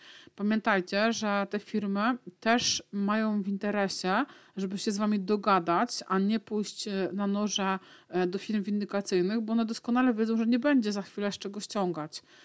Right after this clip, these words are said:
E, więc, e, one są, e, bardziej skore do rozmów niż, e, były wcześniej. E,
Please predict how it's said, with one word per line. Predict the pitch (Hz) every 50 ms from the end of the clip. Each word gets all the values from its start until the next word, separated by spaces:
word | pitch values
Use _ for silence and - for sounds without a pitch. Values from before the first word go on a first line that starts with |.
| - - - - - _ _ -
E, | 185 190 190 185
więc, | 180 208 202 202 196 - - -
e, | 202 196 196 -
one | - 208 220 226
są, | 220 - - 220 214 208 -
e, | 202 202 202
bardziej | - 190 202 240 269 262 220 226 226 214
skore | - - - - 220 214 208 208 196
do | 185 196 196
rozmów | 196 185 185 190 185 208 240 269 - -
niż, | 220 226 226 233 226 - - - -
e, | 214 208 196
były | 196 220 220 214 214
wcześniej. | 208 - - 202 180 175 - - 170 156 151 170 170 _ - - - - - - - - - -
E, | - 196 190